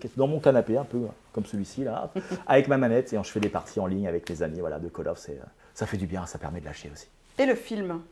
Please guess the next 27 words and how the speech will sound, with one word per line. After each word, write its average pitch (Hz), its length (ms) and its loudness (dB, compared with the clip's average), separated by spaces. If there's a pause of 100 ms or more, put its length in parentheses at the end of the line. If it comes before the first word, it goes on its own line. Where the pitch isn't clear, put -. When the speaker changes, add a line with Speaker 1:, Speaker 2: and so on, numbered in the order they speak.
(580)
Speaker 2:
que - 80 -10
tu - 120 -10
te - 160 -18
lasses 156 120 -8
jamais ? 156 320 -8 (960)
Speaker 1:
Je, - 180 -12
je 110 60 -6
sais 151 120 2
pas 180 100 6
pourquoi, 160 220 6
mais 143 100 6
je 127 60 2
m'attendais 147 320 10
à 139 80 12
cette 139 200 6
question. 143 520 10
<laughs> - 40 12 (1000)
Ben, 139 80 10
en 143 40 12
fait, 254 100 4
il 254 80 -2
y - 20 2
en 165 60 6
a 143 80 8
trois, 131 400 4 (240)
vraiment. 110 440 2 (120)
Donc, 113 280 2